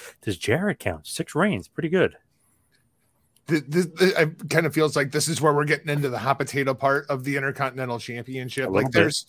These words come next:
Speaker 1: a little bit.
Speaker 2: there are eras of the Intercontinental Championship, and I kind of feel like we're living in one right now, where that belt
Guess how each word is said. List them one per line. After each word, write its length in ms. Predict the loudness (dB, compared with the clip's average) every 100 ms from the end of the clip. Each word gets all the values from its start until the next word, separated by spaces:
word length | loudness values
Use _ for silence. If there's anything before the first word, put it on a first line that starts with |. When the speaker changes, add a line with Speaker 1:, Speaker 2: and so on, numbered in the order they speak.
| -6
Speaker 1:
a 40 |
little 160 | -4 -4
bit. 100 | -6 -12 _ -10
Speaker 2:
there 340 | 4 6 6 8
are 220 | 8 6 4
eras 540 | 2 4 6 6 6 4
of 300 | 4 2 2
the 180 | 0 2
Intercontinental 680 | 2 2 2 0 2 0 0
Championship, 680 | 0 -4 -2 -4 -2 -2 -2
and 100 | -4
I 40 |
kind 200 | -2 0
of 80 | 0
feel 160 | 0 -2
like 160 | -2
we're 100 | -4
living 300 | -4 -4 -6
in 160 | -8 -8
one 160 | -8
right 200 | -8 -12 -10
now, 260 | -8 -8 -6
where 120 | -2
that 300 | 2 2 2
belt 300 | 0 0 0